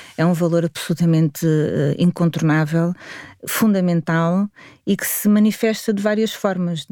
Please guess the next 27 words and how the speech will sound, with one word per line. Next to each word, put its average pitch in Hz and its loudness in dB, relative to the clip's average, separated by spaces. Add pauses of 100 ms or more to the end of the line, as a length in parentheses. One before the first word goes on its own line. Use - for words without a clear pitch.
(120)
Desde 143 -2
logo, 190 0
eh, - -4
por 156 -2
exemplo, 165 0
em, 165 0
nas 160 4
várias 175 0
mudanças 175 0
que 175 0
eu 165 4
tive 165 -2
na 165 4
minha 165 4
vida 156 2
profissional 170 0
e 165 -2
pe-, - -8
e 165 0
pessoal, 180 -2
não 185 -4
é? 175 -4
Porque - -14
também 160 0
fui 170 -4
tendo 165 -2
algumas, 160 0